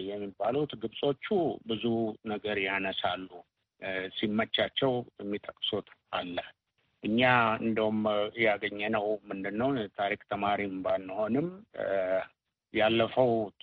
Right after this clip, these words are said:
ፕሮፌሰር ሪቻርድ ፓንከስት ራሳቸው በጻፉት ጽሑፍ ላይ በአስራ ስድስተኛው እና በአስራ ሰባተኛው ዘመን ላይ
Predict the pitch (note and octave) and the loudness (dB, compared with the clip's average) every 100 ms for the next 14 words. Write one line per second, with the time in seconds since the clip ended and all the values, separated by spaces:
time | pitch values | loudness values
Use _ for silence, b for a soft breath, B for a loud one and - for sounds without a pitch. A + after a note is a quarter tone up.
0 | G#2 G2+ G2 F#2+ - - - G#2+ G#2+ G#2 | -4 -2 -4 -8 -14 -10 -6 -4 -2 0
1 | A#2 A2+ A2+ G#2 - - A2+ G#2 G#2 G2+ | 2 2 2 2 -6 -6 -6 -2 -2 -4
2 | - - F#2 F#2 F#2+ G2 G2 G2+ - - | -8 -10 -10 -8 -2 -2 0 -2 -2 -2
3 | G2+ F#2 F2 G2 - G#2+ - G#2+ - G2+ | -2 -2 -6 -8 -2 -2 -2 -6 -6 -6
4 | - A2 F#2+ G2+ A2 C3+ D#3 D3+ - G#2 | -4 -2 -2 -4 0 2 2 -4 -2 0
5 | G#2+ B2 A2+ C#3 B2 - C3 A#2+ A2+ A2+ | 4 4 4 0 -2 -2 0 2 2 0
6 | A2 A2 G#2 G2+ G2+ G#2 G#2 - G#2+ G#2+ | 0 0 0 -2 -2 -2 -4 -2 0 0
7 | - A2 G#2 G2 - - F#2+ A#2 A#2 C#3+ | 0 -2 -2 -4 -6 -6 0 2 4 2
8 | F#3 _ _ _ _ F#2+ F#2+ G2 | 0 _ _ _ _ -6 -2 2